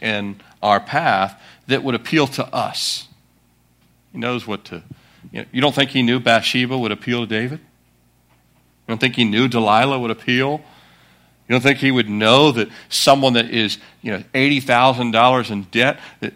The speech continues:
you know, the right kind of deal? Zero percent interest. You only have to pay for fifty years on this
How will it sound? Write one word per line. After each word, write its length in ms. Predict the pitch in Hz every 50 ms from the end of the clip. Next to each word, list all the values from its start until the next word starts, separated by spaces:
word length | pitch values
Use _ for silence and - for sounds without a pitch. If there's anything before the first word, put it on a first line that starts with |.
| _ _
you 80 | - 117
know, 120 | 104 95
the 160 | 90 95 95
right 360 | 90 92 95 110 123 135 143 143 - - _ _ _ _ _
kind 260 | - - 135 127 123
of 180 | 113 101 - - _ _ _ - 113 101
deal? 580 | - 131 123 131 147 160 165 170 170 160 - - _ _ _ _ _ _ _ _ _ _ _ _ _ _ _ _ _ _ _ _ _ _ _ _ _ _ _ _ _ _ _ _ _ _ _ _ _ _ _ _ -
Zero 360 | 131 - 226 254 277 277 269
percent 400 | 226 240 226 208 - 233 226 220
interest. 480 | 233 240 254 - - - 170 131 - - - _ _ _ _ _
You 120 | - 175 226
only 120 | 247 262
have 80 | 240 226
to 80 | 202
pay 180 | - 220 233 269
for 140 | 233 - 185
fifty 460 | - - - 302 294 - - - 247
years 440 | 240 - 359 311 302 277 214 160 -
on 160 | 175 151 143
this 420 | 135 113 - - - - - -